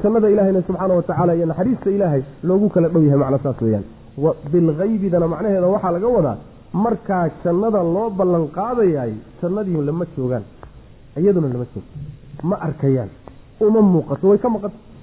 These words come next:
Bilghaybi xaalo ay ku maqan yihiin jannooyinkaasi ay ku sugan yihiinoo hadde adduunkan joognaa jannooyinkiina waa aakharo. Ma arkayaan. Si waxaa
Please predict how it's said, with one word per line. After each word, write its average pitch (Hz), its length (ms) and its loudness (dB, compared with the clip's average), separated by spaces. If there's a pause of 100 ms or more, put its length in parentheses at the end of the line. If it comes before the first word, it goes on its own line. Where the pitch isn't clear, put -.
(260)
Bilghaybi 214 600 2
xaalo 202 300 -4
ay 214 160 0
ku - 120 -2
maqan 220 260 0
yihiin 208 240 4
jannooyinkaasi 202 640 0
ay 185 140 -2
ku 220 100 -2 (100)
sugan 233 220 -2
yihiinoo 220 400 2 (380)
hadde 202 180 -2 (100)
adduunkan 233 540 2
joognaa 220 300 2 (100)
jannooyinkiina 240 560 0
waa 240 220 0
aakharo. 233 280 0 (840)
Ma 254 160 2
arkayaan. 226 480 2 (420)
Si - 100 -8
waxaa 240 440 -2